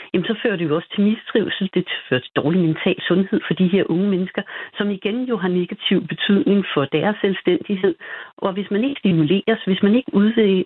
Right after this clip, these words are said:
udfordres, jamen, så har man jo heller ikke nogen udvikling. Øhm, og så øger man jo risikoen for, at de her unge mennesker får behov for endnu mere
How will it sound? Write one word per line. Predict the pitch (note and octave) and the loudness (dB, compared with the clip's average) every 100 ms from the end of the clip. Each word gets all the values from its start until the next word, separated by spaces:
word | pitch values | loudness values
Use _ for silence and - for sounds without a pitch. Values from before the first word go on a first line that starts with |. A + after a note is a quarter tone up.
| - | 0
udfordres, | F#3+ A3 A#3 F#3+ - G3 - | 0 0 -2 -2 -4 -4 -4
jamen, | F#3 | -4
så | - | -4
har | A#3+ A#3 | -4 -2
man | F3 | 0
jo | E3 | -2
heller | C#3 F#3+ F#3+ | -2 -2 -2
ikke | F#3 F3 | -2 0
nogen | D#3+ D#3+ | 0 2
udvikling. | F#3 A#3 A#3 A3 A3 A3+ - - - - | 2 2 2 2 0 0 -6 -12 -12 -4
Øhm, | F3+ F3+ F3 F3 E3 - | 0 0 -2 -4 -6 -10
og | - | -6
så | - A3+ | -4 -2
øger | G3+ G#3+ | 0 0
man | G3+ | 2
jo | E3+ E3 - | 2 0 0
risikoen | F#3+ G#3 G#3 E3+ E3+ - | -2 -2 -4 -4 -4 -4
for, | F3+ | -4
at | - | -4
de | F#3+ | -4
her | F#3 F3+ | -4 -2
unge | E3 G3 | 0 0
mennesker | F3 E3+ F#3 - | 0 -2 -6 -6
får | D3+ | -6
behov | C#3 D3 D3 C#3 | -4 -2 -2 -2
for | - | -4
endnu | E3+ A#3 | -2 0
mere | A#3+ G3 F3+ | 0 0 -2